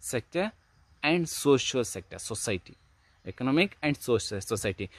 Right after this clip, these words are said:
both sector we want to develop in the area of rural. So this only they give a name as a rural development. Because of only we are investing money, we are implement-, we are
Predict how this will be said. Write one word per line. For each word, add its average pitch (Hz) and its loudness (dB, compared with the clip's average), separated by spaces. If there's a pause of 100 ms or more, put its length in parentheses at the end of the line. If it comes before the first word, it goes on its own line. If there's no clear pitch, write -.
(160)
both 139 2
sector 170 2
we 131 2
want 120 4
to 226 4 (220)
develop 131 6 (260)
in 120 -2
the 107 2
area 110 4
of 208 4 (120)
rural. 98 -2 (200)
So 123 -6
this 107 -4
only 123 2
they 120 2
give 104 -2
a 107 2
name 95 -2
as 92 -2
a 190 6 (300)
rural 117 4
development. 85 -4 (800)
Because 139 0
of 185 6 (520)
only 160 6
we 170 6
are 156 6
investing 143 2
money, 127 2 (100)
we 123 -2
are 123 2
implement-, 123 -2 (120)
we 123 2
are 110 2